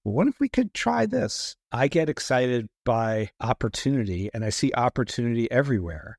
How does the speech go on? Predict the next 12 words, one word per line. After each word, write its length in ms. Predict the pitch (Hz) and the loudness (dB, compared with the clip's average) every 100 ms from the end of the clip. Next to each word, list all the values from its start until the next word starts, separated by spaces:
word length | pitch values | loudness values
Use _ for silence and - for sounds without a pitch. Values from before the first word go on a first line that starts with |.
| _ - | _ -4
And 480 | 113 117 113 107 - | -2 0 0 -2 -6
just 260 | - 143 - | -4 0 0
a 60 | |
funny 440 | - - 127 123 117 - _ - | -2 0 2 2 -2 -8 _ -10
story, 600 | - - 147 143 123 110 | -8 -2 2 4 4 2
my 360 | 107 107 107 - | 0 0 -2 0
daughter 500 | 127 123 135 113 107 - | 2 2 2 0 -2 -4
said 240 | - 139 | 2 2
to 120 | - 139 | 4 2
me 80 | |
one 280 | 120 117 135 | 4 4 4
day, 480 | 110 101 92 98 | 2 -4 -6 -8